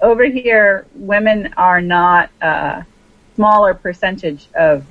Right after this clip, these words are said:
gamers in general. And although I happen to live in a part of the United States where that's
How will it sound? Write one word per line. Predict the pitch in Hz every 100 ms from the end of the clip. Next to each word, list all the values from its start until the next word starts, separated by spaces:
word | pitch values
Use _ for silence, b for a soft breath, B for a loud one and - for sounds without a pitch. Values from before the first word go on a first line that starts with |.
| 175
gamers | 180 170 156 151 - -
in | 165
general. | 156 175 160 - - - _ _ _ _ _ _ -
And | 185 160 156 151 151 - -
although | 175 175 180 170 156 -
I | 180 208
happen | 214 196 180
to | 180
live | 170 170
in | 160
a | 151
part | - 190
of | 190
the | 160
United | 160 156 156
States | - 170 170 _
where | 160
that's | 220 - - _